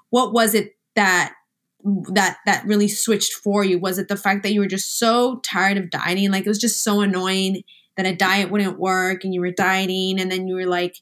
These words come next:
right, restrictive. So then you would splurge more and then it's, it,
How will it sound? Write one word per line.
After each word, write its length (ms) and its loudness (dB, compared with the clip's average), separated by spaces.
right, 160 2
restrictive. 600 0
So 140 0
then 220 2
you 80 0
would 160 -4
splurge 600 2
more 400 2
and 180 0
then 160 0
it's, 440 -6
it, 60 -4